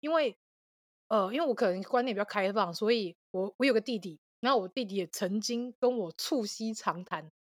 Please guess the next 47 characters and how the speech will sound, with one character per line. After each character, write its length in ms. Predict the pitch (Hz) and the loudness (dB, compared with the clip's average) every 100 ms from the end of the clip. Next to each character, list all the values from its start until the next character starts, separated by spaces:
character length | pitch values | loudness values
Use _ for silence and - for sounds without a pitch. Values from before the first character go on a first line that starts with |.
| _ | _
聊 160 | 196 226 | -2 0
了 120 | 202 | -2
四 220 | - 285 | -4 0
个 140 | 208 | 0
小 220 | 180 160 147 | 0 -2 -6
时 140 | 165 | -10
他 180 | - 220 | -2 0
的 160 | 214 175 _ | 0 -6 _
性 320 | - 262 185 | 0 0 0
经 300 | 180 196 185 | -2 -2 0
验。 180 | 185 160 _ - - | -2 -4 _ -20 2
所 120 | 302 | 6
以 40 | |
我 100 | 302 214 | 8 8
觉 60 | |
得 40 | 247 | 6
这 100 | 254 | 2
件 160 | 254 | 0
事 120 | 254 | 0
情 80 | 220 | -2
对 140 | 170 202 | 2 2
我 80 | |
来 180 | 175 165 | 0 -6
说， 220 | 165 190 185 | -6 -6 -4
就 120 | 220 | -4
是 280 | 240 220 180 _ _ | -4 -6 -6 _ _
我 80 | 190 | -4
希 120 | 208 | 0
望 100 | 302 | 0
能 120 | 214 | 0
够 160 | 202 254 | 2 2
未 160 | 240 233 | 2 0
来 120 | 180 | -2
我 120 | 165 | -4
跟 160 | 226 220 | -2 -2
我 80 | |
孩 180 | 170 175 | -2 -6
子 160 | 170 190 | -4 -6
也 80 | 156 | -4
可 140 | 226 | -2
以 20 | |
有 80 | 165 | -2
这 140 | 180 | 0
样 100 | 196 | -2
的 80 | 160 | -4
互 260 | - 214 160 - | -6 -6 -6 -6
动 160 | 170 | -6